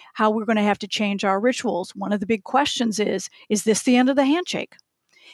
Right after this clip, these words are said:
Uh, will these kinds of things change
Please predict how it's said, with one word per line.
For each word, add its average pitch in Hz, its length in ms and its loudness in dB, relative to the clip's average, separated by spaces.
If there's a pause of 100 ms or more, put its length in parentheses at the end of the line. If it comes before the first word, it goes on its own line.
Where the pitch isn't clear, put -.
(240)
Uh, 208 280 0 (240)
will 262 340 4
these 240 260 2
kinds 220 400 -2
of 202 120 -6
things 196 580 -4
change 226 640 0